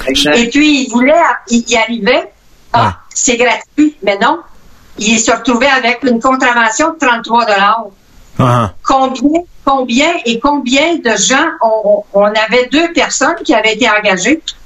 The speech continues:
Speaker 2: une dame et un monsieur, qui faisaient très bien leur travail. Ils en ont distribué des contraventions.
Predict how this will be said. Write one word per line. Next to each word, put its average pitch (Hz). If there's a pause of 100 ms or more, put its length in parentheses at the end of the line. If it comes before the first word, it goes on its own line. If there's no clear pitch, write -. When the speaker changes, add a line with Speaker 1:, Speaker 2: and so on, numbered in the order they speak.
(160)
Speaker 2:
une 214
dame 277
et 220
un 208
monsieur, 240 (340)
qui -
faisaient 226
très 311
bien 285
leur 240
travail. 202 (400)
Ils 202
en 220
ont 240
distribué 285
des 202
contraventions. 208